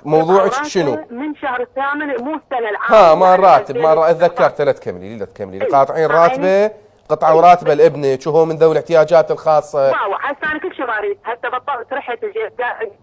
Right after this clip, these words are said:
Speaker 2: أنا ديره ويا راتب أبوه، مو عنده تقاعد أنا آخذه، ديري وياه، سووا عليه جلسة نفسية، لازم تروحين الديوانية. زين هو مريض،
Speaker 1: يمه.
Speaker 2: وظروفه تغير يعني، مو مال سفر وهاي.
Speaker 1: يمه.
Speaker 2: قالوا لازم تروحين للجنة، قلت له عيني عندي تقرير طبي، هذا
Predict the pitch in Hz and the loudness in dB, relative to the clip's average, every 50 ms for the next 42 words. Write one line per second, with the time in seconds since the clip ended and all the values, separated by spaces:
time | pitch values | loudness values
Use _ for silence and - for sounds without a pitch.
0 | _ _ - 262 254 226 285 339 370 - 254 302 320 302 302 285 254 - 254 - | _ _ -10 -10 -8 -8 -6 -6 -6 -4 -4 -4 -6 -6 -6 -6 -6 -8 -8 -8
1 | - 226 - 214 214 220 240 262 269 269 269 247 269 254 - 269 262 - 262 262 | -8 -6 -6 -6 -6 -6 -6 -8 -8 -8 -8 -8 -8 -8 -6 -6 -6 -6 -6 -6
2 | 262 262 262 254 240 254 254 254 254 269 285 285 _ _ _ _ - - - 208 | -6 -6 -6 -6 -6 -8 -8 -8 -8 -8 -8 -10 _ _ _ _ -10 -10 -8 -8
3 | 247 254 262 262 262 254 269 285 285 277 - - _ _ _ _ _ _ _ _ | -6 -6 -6 -6 -6 -6 -6 -6 -6 -6 -8 -8 _ _ _ _ _ _ _ _
4 | - 330 359 339 311 285 269 254 262 302 320 294 - 262 233 214 - 226 226 - | -8 -6 -6 -4 -4 -4 -6 -6 -6 -6 -6 -6 -6 -8 -8 -8 -8 -8 -8 -8
5 | - - 233 190 180 180 - 233 240 240 254 - - _ - - 262 226 202 - | -8 -8 -8 -6 -6 -6 -6 -6 -6 -6 -8 -10 -12 _ -12 -8 -8 -8 -8 -8
6 | 180 180 170 165 160 165 170 - - _ _ _ _ _ _ - 294 294 247 247 | -8 -8 -10 -10 -12 -16 -16 -18 -20 _ _ _ _ _ _ -12 -10 -8 -6 -6
7 | 277 285 269 247 233 220 240 247 208 247 - - - _ _ - 240 226 131 - | -6 -6 -4 -4 -4 -4 -4 -4 -6 -8 -10 -12 -18 _ _ -14 -8 -4 -2 -2
8 | - 302 - 98 190 190 226 240 208 196 170 196 202 - - 196 180 - 247 311 | 0 0 -2 -4 -6 -6 -8 -8 -6 -6 -8 -8 -8 -8 -10 -12 -12 -12 -10 -8
9 | 320 320 302 269 247 247 - 269 254 240 233 226 214 196 - 180 135 - - _ | -8 -6 -6 -6 -6 -8 -8 -8 -8 -6 -6 -8 -8 -8 -8 -8 -10 -10 -12 _
10 | _ _ _ - 123 127 123 214 214 240 269 - - 277 294 294 294 277 269 262 | _ _ _ -10 -8 -8 -6 -6 -6 -6 -6 -6 -6 -6 -6 -8 -8 -8 -10 -10
11 | - 294 285 - 277 277 277 269 262 - 214 233 - - 294 285 - 233 - 285 | -10 -10 -10 -8 -8 -8 -8 -8 -8 -8 -8 -10 -10 -10 -12 -12 -10 -10 -8 -8
12 | 330 285 240 233 220 339 311 277 - - - - 240 247 220 - - - - - | -6 -6 -6 -6 -6 -8 -8 -10 -10 -10 -8 -8 -6 -6 -8 -8 -12 -16 -16 -12
13 | 202 190 - - 359 370 302 | -14 -12 -10 -10 -10 -10 -10